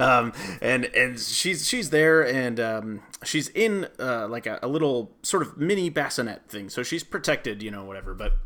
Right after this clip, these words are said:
um, for whatever reason, my hand, uh, in the middle of, of the night kinda went across,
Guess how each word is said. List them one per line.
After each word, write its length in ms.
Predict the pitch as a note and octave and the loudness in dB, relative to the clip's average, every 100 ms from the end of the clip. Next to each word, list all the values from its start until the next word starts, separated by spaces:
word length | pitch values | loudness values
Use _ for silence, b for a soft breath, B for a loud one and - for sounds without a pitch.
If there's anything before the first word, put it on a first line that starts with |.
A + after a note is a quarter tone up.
| - | -4
um, 280 | A#2 G#2+ - | -6 -6 -6
for 160 | G#3 | -4
whatever 260 | B3+ C4 A3+ | 4 4 6
reason, 400 | A#3 G3+ G#3 F#3 B B - | 2 -2 -4 -6 B B -10
my 140 | - | -8
hand, 520 | - F3 G3 F#3 D3+ - | -4 -2 0 -2 -6 -6
uh, 760 | B2 A#2 A2+ G#2+ G#2 G2+ F#2 F2 | -6 -4 -2 -2 -4 -4 -6 -8
in 140 | D3 B2+ | -6 -4
the 40 | |
middle 240 | B2 D#3 D3 | -2 0 0
of, 280 | A#2+ A2 - | -2 -8 -10
of 180 | A2+ - | -10 -8
the 80 | G#2 | -6
night 320 | B2 A2+ - | -6 -6 -8
kinda 180 | B2 G2+ | -8 -6
went 260 | A#2 D3 - | -4 -4 -6
across, 840 | - - - C3 C3+ - - - | -16 -10 -4 -2 0 -2 -2 -2